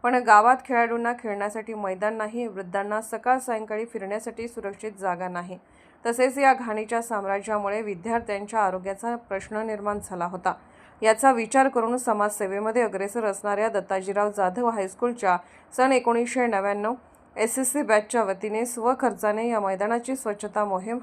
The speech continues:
हाती घेण्यात आली. सोमवारी या बॅचच्या वतीने जेसीबीच्या साहाय्याने मैदानावरील सर्व कचरा, उकिरडे काढून मैदान सपाटी करून घेण्यात आले आहे. दर, तर मंगळवारी या बॅचच्या लोकांच्या सोबत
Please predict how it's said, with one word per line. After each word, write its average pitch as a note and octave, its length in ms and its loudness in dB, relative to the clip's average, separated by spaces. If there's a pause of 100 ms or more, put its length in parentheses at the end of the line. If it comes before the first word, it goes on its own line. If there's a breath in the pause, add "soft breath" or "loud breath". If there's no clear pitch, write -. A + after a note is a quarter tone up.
हाती G#3+ 240 -4
घेण्यात F3+ 360 -6
आली. F3+ 160 -6 (540 loud breath)
सोमवारी B3+ 420 8
या B3 100 6
बॅचच्या A3 400 2
वतीने G3 420 -2
जेसीबीच्या A#3 680 -2
साहाय्याने G3+ 400 -4
मैदानावरील G#3 680 -2
सर्व G#3 340 -2
कचरा, G#3 420 0
उकिरडे G3 400 -2
काढून G3 380 2 (380 soft breath)
मैदान A#3 380 6
सपाटी A3 460 0
करून G#3 320 -2
घेण्यात F#3 360 -4
आले F3 160 -4
आहे. F3+ 240 -2 (300)
दर, A#3 420 4 (220)
तर A#3 160 4
मंगळवारी G3+ 640 2 (340 loud breath)
या G#3+ 80 2
बॅचच्या G#3+ 460 4
लोकांच्या A3+ 540 -2
सोबत G#3 460 -4